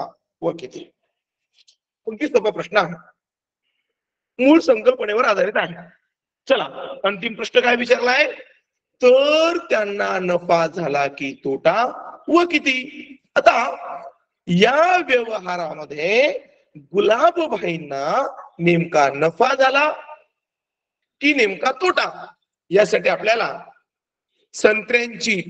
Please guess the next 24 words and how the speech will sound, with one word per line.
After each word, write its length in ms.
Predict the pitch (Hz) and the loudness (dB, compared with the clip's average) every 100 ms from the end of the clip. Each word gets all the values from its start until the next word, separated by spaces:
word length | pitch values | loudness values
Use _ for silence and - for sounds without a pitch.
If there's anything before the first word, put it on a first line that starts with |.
| - | -6
खरेदी 400 | 196 247 311 302 | 0 0 2 0
किंमत 600 | 262 240 233 160 - - - - | 0 0 2 2 -2 -14 -20 -8
आणि 200 | 185 240 | -6 -6
विक्री 460 | 190 175 170 226 269 | -6 -6 -2 2 2
किंमत 540 | 277 220 175 180 185 208 160 | 2 -2 0 0 0 0 0
जाणून 360 | 139 147 175 | 0 0 0
घ्यावी 400 | 170 160 - 185 330 359 - - _ _ | 0 -2 0 2 2 -2 -14 -20 _ _
लागेल. 340 | 147 135 123 - - _ - | -6 -6 -8 -14 -20 _ 0
कारण 300 | 202 254 151 - - - - _ _ _ _ - | 2 0 -4 -14 -18 -18 -20 _ _ _ _ 0
एखाद्या 640 | 185 196 196 196 285 320 | 2 0 -4 -2 0 0
व्यवहारामध्ये 840 | 254 214 208 190 190 190 190 180 | 0 -2 -2 -2 -2 -2 -2 -4
होणारा 440 | 160 160 170 165 151 | -4 -4 -2 0 0
नफा 340 | 175 277 226 - - - _ _ _ _ _ _ - | 0 2 0 0 -12 -20 _ _ _ _ _ _ -8
आणि 140 | 131 | -4
होणारा 400 | 139 170 196 196 202 | 0 2 2 0 2
तोटा 360 | 285 277 254 165 - - _ _ _ - | 4 4 2 -2 -10 -20 _ _ _ -8
किंवा 340 | 269 302 240 196 - - | -2 2 0 -2 -10 -4
नेमका 320 | 196 220 214 185 | 0 0 0 -2
नफा 300 | 190 220 220 | 0 0 0
झालाय 380 | 220 247 294 - - - | 0 0 0 -4 -14 -20
की 60 | 202 | -6
नेमका 340 | 196 190 190 | -4 -2 -2
तोटा 260 | 202 196 190 | -2 -2 -4
झालाय 320 | 196 208 160 | 0 2 0